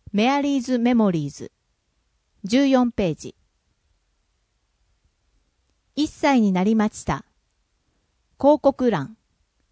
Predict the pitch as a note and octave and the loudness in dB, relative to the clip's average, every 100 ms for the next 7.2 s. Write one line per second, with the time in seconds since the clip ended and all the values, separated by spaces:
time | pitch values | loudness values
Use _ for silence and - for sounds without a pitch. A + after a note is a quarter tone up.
0 | _ _ _ F3+ A3 C4+ A#3+ A3+ G#3+ D#3 | _ _ _ -2 0 2 0 0 -2 -2
1 | - - _ _ _ _ _ _ _ _ | -8 -20 _ _ _ _ _ _ _ _
2 | _ _ _ _ _ _ _ - G3+ - | _ _ _ _ _ _ _ -2 -2 -2
3 | B3+ A#3+ - G#3 G3+ - _ - - C4+ | -2 -2 -2 0 0 -2 _ -20 -12 -4
4 | C#4 C4+ A#3+ A3+ F#3+ G3+ A3+ G#3+ G3 F#3+ | -2 -2 0 2 4 4 2 2 0 0
5 | - C#3 D3 - _ _ _ _ _ _ | -4 -10 -10 -20 _ _ _ _ _ _
6 | _ - D4 D4+ C#4+ C4+ B3+ B3+ G#3+ F3 | _ 0 4 4 6 4 4 2 2 0
7 | C3 A2+ | -6 -12